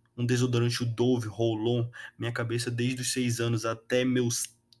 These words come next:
quinze anos, aos dezesseis, eu era um milico e tinha que abaixar a cabeça, eu tinha medo. Se eu falasse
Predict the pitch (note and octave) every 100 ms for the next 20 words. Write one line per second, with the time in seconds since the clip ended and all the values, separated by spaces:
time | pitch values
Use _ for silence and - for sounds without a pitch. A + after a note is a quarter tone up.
0 | - D3+ E3 F3 C3+ C3 B2+ C#3+ C#3+ A#2
1 | - A2+ A#2+ A2+ B2+ A#2+ A#2 A#2+ - C3
2 | B2 A#2+ - _ - _ _ _ _ _
3 | _ C3 B2+ A#2 A2+ B2 C#3 C3+ B2+ C#3
4 | - D#3+ _ - - D3 C#3 C#3 C3+ C3+
5 | C3 C#3+ B2 B2 B2+ A#2+ - B2 A#2+ A#2
6 | B2+ G#2 - _ - - - - - D3+
7 | E3 E3 C#3+ C3+ -